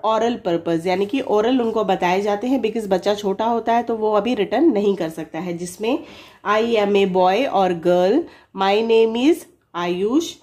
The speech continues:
I am three years old, I living हैदराबाद, I like playing, एटसेटरा। इस तरीके से पांच सेंटेंस जो है वो बच्चों को ओरल सिखाए जाते हैं। So नेक्स्ट सब्जेक्ट है हमारा मैथ्स का, जिसमें प्री मैथ कॉन्सेप्ट बच्चों को बताया जाता है,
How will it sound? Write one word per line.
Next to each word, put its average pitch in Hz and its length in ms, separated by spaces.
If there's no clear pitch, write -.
I 190 180
am 226 220
three 269 200
years 220 360
old, 233 260
I 202 140
living 233 340
हैदराबाद, 208 800
I 185 220
like 202 400
playing, 208 400
एटसेटरा। 170 600
इस 294 180
तरीके 277 320
से 269 120
पांच 233 320
सेंटेंस 220 420
जो 220 120
है 214 120
वो 202 120
बच्चों 185 320
को 254 160
ओरल 202 340
सिखाए 196 300
जाते 139 300
हैं। 156 220
So 233 100
नेक्स्ट 226 300
सब्जेक्ट 247 340
है 269 80
हमारा 208 340
मैथ्स 175 420
का, 269 280
जिसमें 247 500
प्री 262 320
मैथ 208 640
कॉन्सेप्ट 220 460
बच्चों 202 360
को 220 140
बताया 175 400
जाता 196 300
है, 226 280